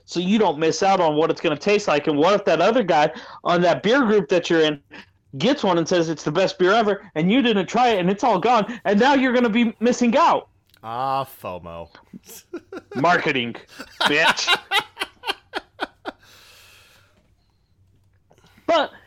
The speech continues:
Speaker 1: this article, th-, the main reason I wanted to bring it up was I kinda wanna start a movement to save the shelf turds now.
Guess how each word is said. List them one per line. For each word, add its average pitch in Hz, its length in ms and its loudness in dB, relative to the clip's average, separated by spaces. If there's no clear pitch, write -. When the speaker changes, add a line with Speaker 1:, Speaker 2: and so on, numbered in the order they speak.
Speaker 1:
this 277 260 0
article, 247 640 0
th-, 139 220 -10
the 175 80 -2
main 285 260 2
reason 185 260 0
I 170 60 0
wanted 170 200 0
to 147 60 -8
bring 151 200 -2
it 143 60 0
up 190 240 -2
was 143 400 -2
I 190 160 0
kinda 277 400 2
wanna 240 460 2
start 220 380 0
a 269 40 2
movement 202 520 0
to 226 80 0
save 175 420 -2
the 254 100 0
shelf 269 380 0
turds 139 380 -2
now. 117 260 -6